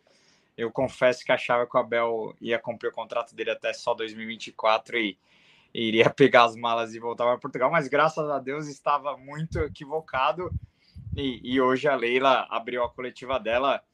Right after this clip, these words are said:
dando a notícia que o Abel fica até o final de dois mil e vinte e cinco, né, algo que o Greg sempre falou que queria acontecer aí.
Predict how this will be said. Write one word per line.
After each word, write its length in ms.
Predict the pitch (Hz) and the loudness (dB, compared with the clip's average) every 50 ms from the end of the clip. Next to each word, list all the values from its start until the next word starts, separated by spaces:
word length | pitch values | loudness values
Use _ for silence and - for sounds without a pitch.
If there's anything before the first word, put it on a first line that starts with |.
| _ _ _ _ _ _ _ _ _ | _ _ _ _ _ _ _ _ _
dando 320 | - 123 127 135 139 147 147 | -8 0 0 0 2 2 0
a 40 | |
notícia 360 | 147 139 131 - - 127 127 156 | -2 -2 -4 -6 -10 -10 -10 -6
que 120 | - 160 | -2 -2
o 20 | |
Abel 240 | 139 123 131 131 139 | -2 0 0 -2 -2
fica 280 | - - 143 135 - 143 | -2 -8 -10 -6 -4 -6
até 140 | 143 - 143 | -4 -2 -4
o 60 | 143 | -4
final 320 | 139 - 147 131 135 139 | -4 -8 -8 -6 -4 -4
de 80 | 135 127 | -6 -6
dois 160 | 120 135 127 | -8 -8 -8
mil 120 | 120 135 | -6 -8
e 40 | 135 | -8
vinte 200 | 123 131 131 127 | -6 -6 -8 -8
e 20 | - | -10
cinco, 340 | - - 139 156 160 - | -12 -10 -10 -2 0 2
né, 80 | 139 135 | 4 6
algo 240 | 131 127 131 131 127 | 8 8 8 6 4
que 120 | - - | -2 -4
o 60 | 127 | -2
Greg 300 | 117 123 123 123 120 120 | 0 2 2 2 0 -2
sempre 380 | - - - 123 127 - - 127 | -12 -12 -12 -12 -12 -10 -12 -12
falou 320 | - - 123 117 120 120 | 0 0 0 2 2 -2
que 320 | 117 - - 123 117 113 101 _ | -4 -4 -6 -6 -6 -8 -12 _
queria 260 | - 117 110 113 113 | -16 -6 -2 -2 -2
acontecer 480 | 110 - 120 113 107 - - - 123 113 | -2 -4 -10 -12 -12 -14 -8 -2 0 0
aí. 260 | 110 110 127 135 - | 0 0 -2 -4 -6